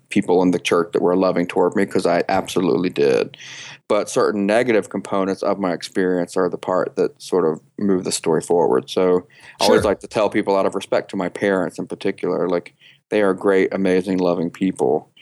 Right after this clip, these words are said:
Speaker 1: And they were doing the best they knew how to do based on the awareness they had at the time, which wasn't much because the church wasn't
Speaker 2: Hmm.
Speaker 1: willing to talk about it. So,
Speaker 2: Gotcha.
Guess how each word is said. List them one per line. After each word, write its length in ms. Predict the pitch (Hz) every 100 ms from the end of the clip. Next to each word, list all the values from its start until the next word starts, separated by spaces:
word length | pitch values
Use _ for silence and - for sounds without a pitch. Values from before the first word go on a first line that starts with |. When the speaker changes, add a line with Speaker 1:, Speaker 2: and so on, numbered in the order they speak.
| - _ -
Speaker 1:
And 120 | 92
they 60 | 92
were 100 | 92
doing 260 | 92 90
the 60 | 92
best 280 | 90 90 -
they 80 |
knew 120 | 92 92
how 140 | 87
to 80 | 90
do 320 | 95 90 87
based 280 | 90 87 -
on 120 | 85
the 80 | 82
awareness 340 | 90 85 87
they 100 | -
had 140 | 92 85
at 120 | 90
the 60 |
time, 460 | - 90 82 64 55
which 220 | 87 -
wasn't 300 | 98 95 -
much 360 | 117 117 92 -
because 200 | - 95
the 80 | 85
church 500 | - 92 76 - - _ _ _ _
wasn't 220 | 98 95 -
Speaker 2:
Hmm. 60 |
Speaker 1:
willing 200 | 92 90
to 80 | 85
talk 240 | 87 87
about 220 | - - -
it. 160 | -
So, 240 | - 92 - _ -
Speaker 2:
Gotcha. 420 | - 90 - 76